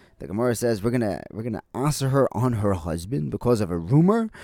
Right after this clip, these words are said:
Rav Ashi says that we do not listen to rumors once the woman gets remarried. The Gemara answers that really what we're saying is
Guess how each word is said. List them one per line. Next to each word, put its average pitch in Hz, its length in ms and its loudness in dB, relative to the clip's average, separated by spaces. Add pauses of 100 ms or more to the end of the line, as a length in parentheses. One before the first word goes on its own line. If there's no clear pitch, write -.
(180)
Rav 98 80 -4
Ashi 147 280 2
says 127 220 2
that 147 80 4
we 160 120 0
do 170 160 6
not 175 260 4
listen 180 240 2
to 160 120 4
rumors 170 460 6
once 185 680 6 (340)
the 120 60 -4
woman 143 340 2
gets 131 320 4
remarried. 156 760 4 (1500)
The 98 120 -8
Gemara 160 380 -2
answers 98 800 -6 (720)
that - 80 -12
really 196 240 4
what 165 140 6
we're 143 100 2
saying 123 320 0
is 156 360 0